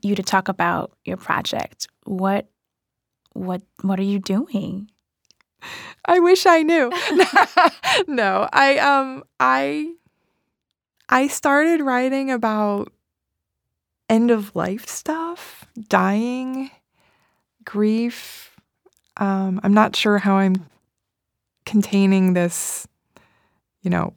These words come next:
Speaker 2: package in a <laughs> manuscript yet, but I, I mean, there's just lots of bits and pieces I have, lots and lots. But, um, and I started doing that, mm, four years ago, three or four years ago, because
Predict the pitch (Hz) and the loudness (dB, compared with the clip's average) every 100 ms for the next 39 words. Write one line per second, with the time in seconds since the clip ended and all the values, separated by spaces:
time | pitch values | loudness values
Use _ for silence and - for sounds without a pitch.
0 | _ - 175 170 170 175 170 165 165 247 | _ -6 -6 -4 -2 0 0 0 -4 -10
1 | 311 330 277 190 190 208 208 - - 208 | -16 -12 -4 2 4 6 4 2 2 2
2 | 208 190 180 - 185 185 - 190 190 185 | 2 -2 0 2 4 4 2 2 2 2
3 | 185 185 180 180 190 175 175 175 170 175 | -2 0 0 0 -2 -4 -2 -2 -2 -4
4 | 170 175 175 170 170 165 160 165 165 - | -6 -6 -4 -4 -4 -2 -2 -2 -6 -12
5 | - - - _ - 175 165 175 175 175 | -20 -20 -20 _ 0 0 2 0 2 2
6 | 165 - - 190 180 - 185 170 160 170 | -2 -6 0 2 2 0 -2 0 -2 -6
7 | _ _ _ _ _ _ 196 196 202 - | _ _ _ _ _ _ -2 0 -2 -2
8 | 208 214 214 233 302 349 294 214 196 190 | -2 0 -2 -2 -2 0 0 0 0 0
9 | 196 _ _ _ _ _ _ _ _ _ | -2 _ _ _ _ _ _ _ _ _
10 | _ _ _ 202 196 196 202 196 233 220 | _ _ _ 0 2 2 2 2 0 2
11 | 247 240 208 196 185 185 180 185 214 208 | 2 2 0 0 2 0 -2 -4 -2 -2
12 | 208 202 214 208 196 175 170 170 190 - | 0 0 0 -2 -2 -2 -2 -4 -6 -6
13 | 185 170 170 - | -4 -4 -8 -14